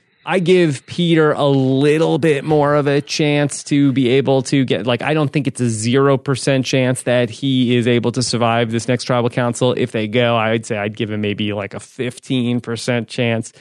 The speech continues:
to be out of it. But I think that the real key thing is going to be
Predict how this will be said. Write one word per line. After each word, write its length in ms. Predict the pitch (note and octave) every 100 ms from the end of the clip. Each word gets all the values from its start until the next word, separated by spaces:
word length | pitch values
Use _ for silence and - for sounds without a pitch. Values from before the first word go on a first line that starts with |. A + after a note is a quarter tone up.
| - _
to 80 | C3+
be 200 | B2 A#2
out 180 | A2+ A2+
of 80 | A2+
it. 200 | A#2 - _ _ -
But 260 | B2+ A2 _ -
I 100 | C3+
think 240 | F3 E3
that 220 | D3+ C#3
the 160 | C#3 C3+
real 420 | B2+ F3 A3 G#3
key 320 | - - F3+
thing 380 | D3 D#3 C#3 C3+
is 160 | A2 B2+
going 260 | B2+ B2 B2
to 80 |
be 420 | A#2 A#2+ A#2 A2+